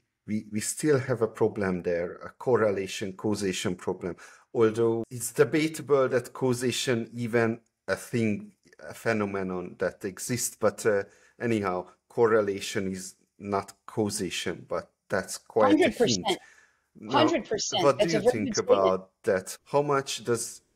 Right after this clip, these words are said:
Speaker 1: does it make sense to optimize for epigenetic ages? And are we just, are we gonna make a, make a sizable difference in aging, or we, we just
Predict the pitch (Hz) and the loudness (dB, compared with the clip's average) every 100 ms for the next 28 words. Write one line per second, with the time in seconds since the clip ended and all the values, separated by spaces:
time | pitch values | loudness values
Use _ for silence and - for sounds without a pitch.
0 | _ _ 117 107 123 - 123 113 - - | _ _ -2 0 -2 0 0 2 -2 0
1 | 110 110 - 120 113 - 131 113 107 107 | 2 0 -4 -4 -6 -4 -2 2 0 -2
2 | - 110 107 - 110 - 101 104 - 107 | 0 4 4 2 -10 -2 0 0 -4 -14
3 | - - - 107 113 - 143 147 - - | -14 -16 -2 0 0 -4 -4 -4 -6 -10
4 | _ _ _ - 107 107 104 101 107 113 | _ _ _ -2 0 0 -2 -6 2 2
5 | 107 127 123 - 120 110 - - 123 127 | 2 -8 -8 0 0 0 -4 0 2 2
6 | 127 127 120 113 113 110 117 104 104 104 | 0 0 2 2 -2 -2 0 2 2 -2
7 | 104 117 - 104 104 117 110 110 104 - | -8 -8 -2 -2 0 -2 0 0 0 -12
8 | - 135 135 - - 123 131 127 131 127 | -4 -2 -2 -4 -4 -4 -4 -4 -4 -4
9 | 123 85 107 104 101 101 98 - 69 95 | -2 2 6 6 4 -2 -12 -12 -14 -12
10 | 101 - - - | -10 -10 -10 -16